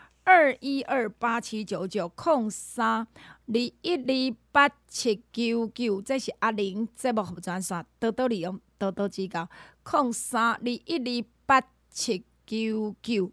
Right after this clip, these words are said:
，OK。呃，啊，你若住伫咱汤的人，就直拍二一二八七九九吼，二一二八七九九，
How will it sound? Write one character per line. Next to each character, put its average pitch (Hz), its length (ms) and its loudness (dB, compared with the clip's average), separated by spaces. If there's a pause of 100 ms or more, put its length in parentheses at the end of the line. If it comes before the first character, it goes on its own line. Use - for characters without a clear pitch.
(260)
，OK。 226 560 2 (560)
呃， 233 240 0
啊， - 160 0
你 311 100 0
若 262 120 4
住 294 160 4
伫 214 240 4
咱 240 180 2
汤 226 160 -2
的 202 100 -6
人， 185 200 -6
就 185 100 -4
直 196 180 -6
拍 247 140 -2
二 208 100 0
一 202 320 -4
二 190 60 -8
八 214 100 -2
七 208 220 -8
九 196 180 0
九 190 220 -2
吼， 190 240 -6
二 311 240 8
一 269 160 -2
二 220 240 2 (160)
八 214 300 6
七 190 360 -8
九 175 240 -4
九， 175 320 -6